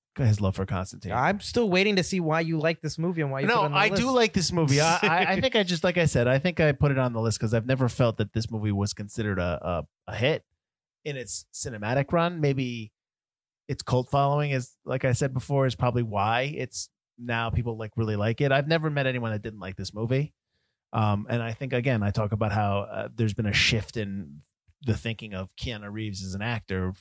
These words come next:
Speaker 1: for un-, for unknown reasons, 'cause I, I don't believe it. I never believed it in the first place.
Speaker 2: Yeah. Do you think this movie would have been done, would have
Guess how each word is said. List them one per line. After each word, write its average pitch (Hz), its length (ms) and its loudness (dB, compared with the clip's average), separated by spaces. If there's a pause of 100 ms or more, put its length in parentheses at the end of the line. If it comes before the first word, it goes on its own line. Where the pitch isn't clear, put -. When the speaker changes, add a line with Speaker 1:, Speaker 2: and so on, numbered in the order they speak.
Speaker 1:
for 101 200 0
un-, 104 280 -2
for 117 120 -2
unknown 117 280 -2
reasons, 110 320 -2
'cause 101 180 -2
I, 101 160 0
I 104 140 -2
don't 117 240 -4
believe 107 340 -4
it. 101 220 -4
I 113 80 0
never 135 240 -2
believed 139 320 0
it 131 80 2
in 120 60 -4
the 110 80 -4
first 143 240 0
place. 98 340 -2
Speaker 2:
Yeah. 110 240 4 (340)
Do - 100 -4
you 175 100 4
think 175 200 0
this 160 140 0
movie 160 180 0
would 151 120 2
have 127 60 -2
been 131 240 -2
done, 135 300 -2
would 139 160 2
have 117 180 0